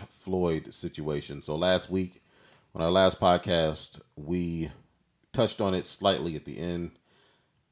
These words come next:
of that podcast, but we had no idea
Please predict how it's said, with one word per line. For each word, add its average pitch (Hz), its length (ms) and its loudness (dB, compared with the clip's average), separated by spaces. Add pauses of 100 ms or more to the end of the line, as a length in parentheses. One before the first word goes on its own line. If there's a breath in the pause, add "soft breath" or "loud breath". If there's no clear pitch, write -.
(280)
of 85 180 -2
that 85 220 -2
podcast, 87 720 -2 (420)
but 87 320 0
we 85 180 0
had 82 180 -2
no 90 400 4
idea 80 520 0